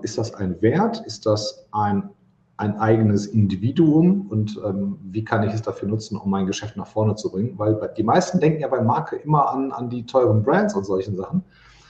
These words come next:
Wir haben in Deutschland Gott sei Dank einige davon, ob's Auto ist, ob's Maschinenbauer sind, ob's irgendwelche Kleidungsstücke sind und so weiter.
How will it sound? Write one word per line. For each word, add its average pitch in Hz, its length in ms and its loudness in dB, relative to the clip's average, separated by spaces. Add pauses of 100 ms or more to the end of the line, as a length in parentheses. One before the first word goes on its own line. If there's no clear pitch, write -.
(180)
Wir 131 160 6
haben 135 100 4
in 113 60 4
Deutschland 117 280 2
Gott 117 120 2
sei 110 80 0
Dank 107 160 2
einige 110 240 4
davon, 104 360 0
ob's - 220 -14
Auto 110 280 4
ist, 98 260 0
ob's - 180 -14
Maschinenbauer 98 600 2
sind, 98 280 0
ob's - 240 -14
irgendwelche 95 460 0
Kleidungsstücke 95 680 -6
sind 95 340 0
und 92 100 -10
so 90 160 -6
weiter. 92 360 -2